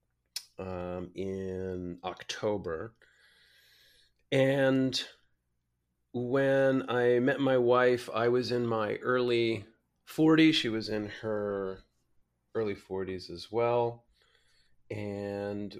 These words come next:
we had never been married, either of us.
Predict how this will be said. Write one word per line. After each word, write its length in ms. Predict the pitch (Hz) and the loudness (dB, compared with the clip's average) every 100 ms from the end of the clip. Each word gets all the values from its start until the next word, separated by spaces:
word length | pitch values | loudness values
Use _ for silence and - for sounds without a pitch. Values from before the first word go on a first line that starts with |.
| - | -16
we 260 | 104 107 101 | -12 -8 -6
had 140 | 104 | -4
never 240 | 127 135 | 0 2
been 180 | 135 123 | 4 2
married, 500 | 104 92 92 101 120 _ _ _ _ _ | 2 0 -2 -4 -8 _ _ _ _ _
either 320 | 107 113 104 | -2 -2 -2
of 100 | 92 | -4
us. 400 | 87 107 - - | -8 -14 -18 -20